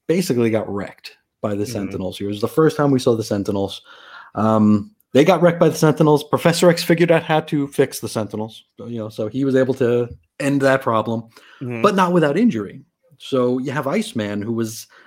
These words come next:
Speaker 1: knocked out. He was K O'd, i-, comatose, basically, until,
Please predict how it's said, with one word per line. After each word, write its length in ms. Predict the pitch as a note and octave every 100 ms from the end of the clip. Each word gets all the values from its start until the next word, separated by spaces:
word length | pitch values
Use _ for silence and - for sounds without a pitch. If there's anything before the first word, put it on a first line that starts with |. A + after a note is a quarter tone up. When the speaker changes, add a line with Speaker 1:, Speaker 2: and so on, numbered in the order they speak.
| -
Speaker 1:
knocked 280 | C3 B2+ A2
out. 240 | F#2 - _ _ _ _
He 120 | A2+
was 300 | G#2+ G2+ -
K 340 | - C3+ C3
O'd, 440 | A#2 A#2 A#2 A#2 A2+ B2+
i-, 180 | B2+ -
comatose, 720 | - F3+ D#3+ - F#2 - - -
basically, 520 | G#2+ G#2 G#2+ G#2 G2+
until, 520 | G#2 G#2 G#2+ G#2 G#2